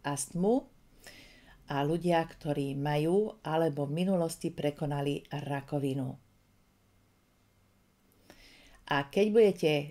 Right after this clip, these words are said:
arašidy konzumovať vo veľkom, lebo si myslíte, že robíte dobre, nie je to pravda, lebo potom, e, vytvorí, e, také vlhké teplo a zás bude robiť šarapatu. A,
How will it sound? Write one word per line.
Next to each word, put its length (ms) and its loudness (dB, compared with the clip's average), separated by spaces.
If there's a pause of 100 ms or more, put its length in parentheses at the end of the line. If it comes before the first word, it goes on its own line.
(140)
arašidy 480 -2
konzumovať 800 -2
vo 160 4
veľkom, 480 2
lebo 160 -4
si 240 -4
myslíte, 560 -2
že 160 -4
robíte 400 -2
dobre, 480 0 (240)
nie 320 -2
je 80 -2
to 160 -4
pravda, 640 0 (560)
lebo 320 0
potom, 640 0 (880)
e, 320 -4
vytvorí, 640 0
e, 140 -6 (500)
také 400 -8
vlhké 480 0
teplo 480 -6 (400)
a 80 -10
zás 400 -2
bude 240 -2
robiť 320 -2
šarapatu. 640 -8 (720)
A, 320 -4